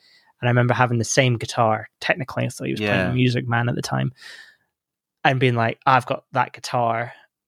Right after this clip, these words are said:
Speaker 1: and
Speaker 2: Yeah.
Speaker 1: playing along to the live show, and, like, being
Speaker 2: Oh,
Speaker 1: in my room on
Speaker 2: amazing.
Speaker 1: Christmas Day, being like, "Yes,
Speaker 2: Oh,
Speaker 1: I have
Speaker 2: amazing.
Speaker 1: Eddie Van Halen."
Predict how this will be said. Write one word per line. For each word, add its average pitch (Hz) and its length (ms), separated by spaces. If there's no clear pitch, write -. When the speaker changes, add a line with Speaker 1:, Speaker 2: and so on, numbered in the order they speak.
Speaker 1:
and 123 180
Speaker 2:
Yeah. 254 280
Speaker 1:
playing 135 240
along 127 580
to 117 540
the 117 140
live 123 320
show, 156 320
and, 117 160
like, - 320
being 120 140
Speaker 2:
Oh, 117 100
Speaker 1:
in 117 80
my 120 80
room - 60
on - 80
Speaker 2:
amazing. 120 120
Speaker 1:
Christmas - 320
Day, 123 140
being 117 160
like, - 200
"Yes, - 400
Speaker 2:
Oh, 151 80
Speaker 1:
I 127 120
have 175 160
Speaker 2:
amazing. 98 420
Speaker 1:
Eddie - 140
Van - 140
Halen." - 760